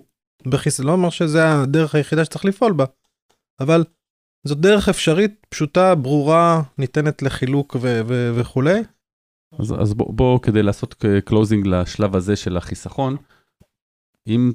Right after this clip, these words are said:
Speaker 2: אתם צריכים לתת תשובה עכשיו, אה, ונאלץ אתכם לתת תשובה, כמה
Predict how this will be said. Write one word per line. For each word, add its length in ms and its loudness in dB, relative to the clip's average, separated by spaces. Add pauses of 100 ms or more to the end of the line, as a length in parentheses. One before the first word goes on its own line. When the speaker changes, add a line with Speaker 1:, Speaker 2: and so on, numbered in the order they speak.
Speaker 2:
אתם 120 -2
צריכים 240 -2
לתת 200 0
תשובה 260 -2
עכשיו, 340 -2 (300)
אה, 60 -10 (420)
ונאלץ 540 -2
אתכם 240 -4
לתת 220 -2
תשובה, 340 -2 (580)
כמה 280 0